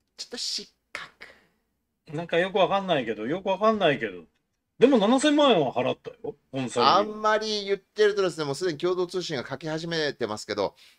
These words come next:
Speaker 1: 角川側立憲へっていうよりこれ、え、じゃあ、あの、高橋治之さんと一緒に拘置所に行って、「あ、嗣彦、カツ丼食うか？」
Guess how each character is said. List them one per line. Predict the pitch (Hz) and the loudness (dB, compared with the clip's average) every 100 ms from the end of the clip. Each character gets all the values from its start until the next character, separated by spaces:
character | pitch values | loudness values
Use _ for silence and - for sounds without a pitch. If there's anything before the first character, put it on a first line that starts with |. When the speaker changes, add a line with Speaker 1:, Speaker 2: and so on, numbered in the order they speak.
| _ - | _ -6
Speaker 1:
角 | 127 196 208 | 0 2 2
川 | - 180 170 | 4 6 6
側 | 139 135 120 | 6 6 4
立 | - 139 - _ | 2 -6 -14 _
憲 | - 214 202 | 2 4 10
へ | 202 | 10
っ | |
て | 202 - 160 | 10 6 4
い | |
う | 160 | 8
よ | 165 | 8
り | 156 | 8
こ | 147 | 6
れ、 | - - - - _ _ - | 6 -4 -16 -20 _ _ 4
え、 | 175 - - | 4 4 2
じ | 156 | 6
ゃ | 180 160 147 160 | 8 8 8 6
あ、 | |
あ | 165 165 | 6 6
の、 | 156 _ - | 0 _ 4
高 | 175 190 185 | 4 4 2
橋 | 180 | 2
治 | 165 165 165 175 175 180 | -2 0 0 2 2 2
之 | 170 165 | 0 -4
さ | - 160 | 2 2
ん | 156 | 2
と | - 151 147 147 | 4 6 6 2
一 | - | -4
緒 | - - - - 135 | -2 -2 -2 -6 -10
に | 185 - | -10 -6
拘 | - 170 | -2 -2
置 | 165 | -2
所 | - - 180 | -4 -4 -4
に | 156 - | -8 -8
行 | 127 | -14
っ | - | -12
て、 | - 139 127 - - _ _ - | 0 4 4 0 -12 _ _ -2
「あ、 | 98 107 - - _ | 0 0 -2 -10 _
嗣 | 101 113 | -10 -8
彦、 | - 117 110 - _ _ _ _ _ _ _ _ _ _ _ _ _ | 0 2 2 -2 _ _ _ _ _ _ _ _ _ _ _ _ _
カ | 101 | -8
ツ | 98 | -6
丼 | 104 | -8
食 | 107 | -8
う | 113 | 0
か？」 | 117 117 - | 2 2 -2